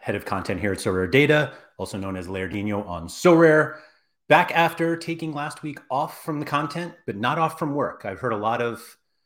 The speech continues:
talk out there that I was vacationing, it was spring break, and I wasn't doing anything. I was doing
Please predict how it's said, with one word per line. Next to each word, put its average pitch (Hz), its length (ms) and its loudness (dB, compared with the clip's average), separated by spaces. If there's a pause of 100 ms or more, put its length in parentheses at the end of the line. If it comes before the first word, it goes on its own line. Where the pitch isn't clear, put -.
(640)
talk 120 240 0
out 98 180 -4
there 87 160 -10
that 90 160 -10
I 90 60 -6
was 87 420 -14
vacationing, 135 720 -4
it 131 80 -4
was 98 180 -10
spring 127 320 -2
break, 123 440 -2
and 101 80 -8
I 101 40 -8
wasn't 101 280 -4
doing 113 240 -4
anything. 117 360 -6
I 127 120 -2
was 147 180 -2
doing 113 560 -2